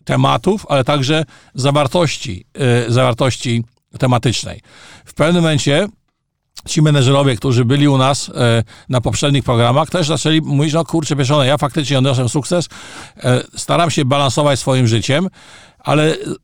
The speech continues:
widzę, że to moje zarządzanie staje się coraz trudniejsze, bo ja jestem wąskim gardłem”. Bo w pewnym sensie menedżer przypomina trochę żonglera, że musi myśleć o strategii, o rekrutacji ludzi, o rozwoju, y, y, ludzi,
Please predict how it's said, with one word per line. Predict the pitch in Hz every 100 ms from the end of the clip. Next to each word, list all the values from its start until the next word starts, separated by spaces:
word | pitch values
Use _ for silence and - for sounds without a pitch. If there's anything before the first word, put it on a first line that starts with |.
| _ _ _ _ -
widzę, | 120 180 180
że | 143 165 165 _ _ -
to | 147
moje | 165 175
zarządzanie | 143 147 147 160 170
staje | 143 - 151
się | 147
coraz | 170 156
trudniejsze, | - 147 135 180 170 - 135 170 - -
bo | 123
ja | 147
jestem | 160 - 160 147
wąskim | 156 147 156
gardłem”. | 135 139 117 90 78 _ _ _
Bo | -
w | 120
pewnym | 151 156
sensie | 147 151 147
menedżer | 139 196 208 151
przypomina | 123 - 147 156 165
trochę | 156 147
żonglera, | 139 147 156 139 80 - _ _ _ _
że | 131
musi | 143 143
myśleć | 151 123 120
o |
strategii, | 117 113 143 143 131 139 127 _
o | -
rekrutacji | 127 143 120 127 127
ludzi, | 127 143 123 123
o | 123
rozwoju, | 120 113 135 139 135 135 123
y, |
y, | 123 123 127 127 123 123 113 110 135
ludzi, | 135 139 131 127 135